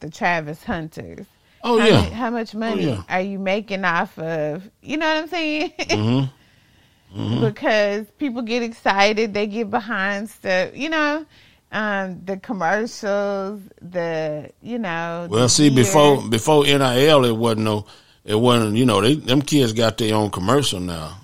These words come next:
Speaker 2: You know, they got their own
Speaker 1: Mm-hmm.
Speaker 2: brand. They, they, they getting all kind of money. I'm just saying it creates a different animal when those kids have exposure to that money. Now, the best thing them kids can do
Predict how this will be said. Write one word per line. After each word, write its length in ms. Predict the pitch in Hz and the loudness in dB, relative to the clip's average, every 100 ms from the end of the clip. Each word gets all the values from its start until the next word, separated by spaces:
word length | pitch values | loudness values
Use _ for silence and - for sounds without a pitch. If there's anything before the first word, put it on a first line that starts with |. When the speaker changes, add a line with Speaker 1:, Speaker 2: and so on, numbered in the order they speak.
| _ | _
Speaker 2:
You 120 | 92 | -16
know, 180 | 92 90 | -8 -4
they 160 | 92 131 | -2 0
got 180 | 123 107 | 0 0
their 180 | 113 110 | -2 0
own 200 | 110 107 | 0 -2
Speaker 1:
Mm-hmm. 60 | |
Speaker 2:
brand. 480 | 95 104 131 120 95 | -2 0 0 -2 -4
They, 160 | 104 113 | -6 -8
they, 300 | 80 104 120 - - - _ | -10 -10 -10 -14 -20 -20 _
they 140 | 101 165 | -6 -2
getting 240 | 151 139 | -2 0
all 180 | 139 127 | -2 -2
kind 300 | - 175 156 | -2 -2 -2
of 60 | 123 | -2
money. 320 | 117 107 95 | -2 -4 -6
I'm 180 | 104 123 | -8 -4
just 200 | 143 113 | -2 -2
saying 300 | 127 151 131 | 0 -2 -2
it 180 | 113 110 | -2 -4
creates 460 | - 117 127 107 | -4 -2 -2 -4
a 80 | 98 | -8
different 420 | 92 117 110 98 | -4 -4 -2 -6
animal 560 | 90 123 151 110 95 92 - _ _ _ _ _ _ _ | -2 0 0 0 -4 -8 -18 _ _ _ _ _ _ _
when 200 | - 98 | -10 -4
those 240 | 101 104 98 | 0 2 0
kids 400 | 117 113 98 98 | -2 0 0 -4
have 300 | 98 104 95 | -4 -2 -2
exposure 560 | 90 - 120 151 104 | -6 0 2 4 0
to 200 | 98 104 95 | -2 -4 -2
that 160 | 90 | -4
money. 420 | 95 131 90 80 - _ _ - | -2 -2 -4 -8 -16 _ _ -6
Now, 460 | 104 110 104 98 | 0 2 2 0
the 120 | 87 82 | -4 -8
best 420 | 87 127 202 - | -2 0 0 -2
thing 500 | 131 120 117 113 98 | -2 0 -2 -4 -4
them 160 | 101 | -6
kids 400 | 95 117 110 98 | -4 -2 -2 -2
can 200 | 98 90 | -6 -8
do 320 | 92 98 101 | -2 0 -2